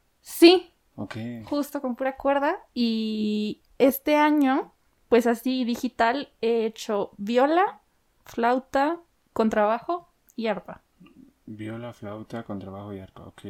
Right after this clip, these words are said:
Speaker 2: claro. Mm.
Speaker 1: Ujú.
Speaker 2: Entonces, sí, claro, ustedes son un instrumento totalmente armónico, ¿no?
Speaker 1: Sí.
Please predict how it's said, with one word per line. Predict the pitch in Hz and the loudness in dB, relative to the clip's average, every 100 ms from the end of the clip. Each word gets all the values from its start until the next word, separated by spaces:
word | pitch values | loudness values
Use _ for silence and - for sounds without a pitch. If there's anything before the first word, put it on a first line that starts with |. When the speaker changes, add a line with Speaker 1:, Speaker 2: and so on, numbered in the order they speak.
| 101 | -16
Speaker 2:
claro. | - 101 95 90 _ | -12 -14 -14 -18 _
Mm. | 247 262 254 247 233 | -6 -4 -2 0 -2
Speaker 1:
Ujú. | 233 | -4
Speaker 2:
Entonces, | 113 127 143 - - - _ | -6 -6 -6 -10 -20 -20 _
sí, | - 170 170 127 | -4 2 4 4
claro, | 135 147 143 | 4 4 2
ustedes | 113 143 143 | 0 0 0
son | 143 143 | 0 0
un | 143 143 | 2 0
instrumento | 131 - 110 113 123 127 104 | -2 -4 -2 -2 -4 -6 -8
totalmente | - - 110 120 117 | -10 -6 -2 -2 -2
armónico, | 107 104 104 92 87 | -2 -2 -4 -6 -8
¿no? | 85 90 156 - _ - | -8 -8 -10 -14 _ -10
Speaker 1:
Sí. | - 247 | -2 -2